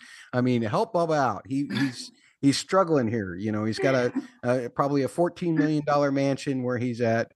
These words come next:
Speaker 1: and, uh, he's probably only paid for it with about, you know, ti-, uh, ten or eleven million dollars worth of YouTube views
Speaker 2: Oh my God.
Speaker 1: based on
Speaker 2: Yeah.
Speaker 1: Only Murders in the Building alone, uh, which is a great podcast, by the way. Check out his Only the Murders in the Building
Speaker 2: And
Speaker 1: podcast.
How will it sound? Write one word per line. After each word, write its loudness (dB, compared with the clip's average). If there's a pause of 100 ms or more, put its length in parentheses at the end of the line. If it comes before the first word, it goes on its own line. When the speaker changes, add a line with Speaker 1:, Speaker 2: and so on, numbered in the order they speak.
Speaker 1:
and, -2
uh, -4 (320)
he's 0
probably 2
only -2
paid 0
for -2
it -14 (180)
with -4
about, 2
you -6
know, -4 (160)
ti-, 2
uh, -4
ten -4
or 2
eleven 2
million 0
dollars -2
worth -4
of -2
YouTube 0
views 0
Speaker 2:
Oh 2
my 0
God. 0 (140)
Speaker 1:
based 0
on 2
Speaker 2:
Yeah. 2
Speaker 1:
Only 2
Murders 0
in -2
the -2
Building -2
alone, -4 (680)
uh, -2
which 0
is 2
a -2
great 0
podcast, -4
by -2
the 0
way. 0
Check -2
out 0
his -4
Only -2
the -2
Murders -2
in 0
the 0
Building 0
Speaker 2:
And 4
Speaker 1:
podcast. -4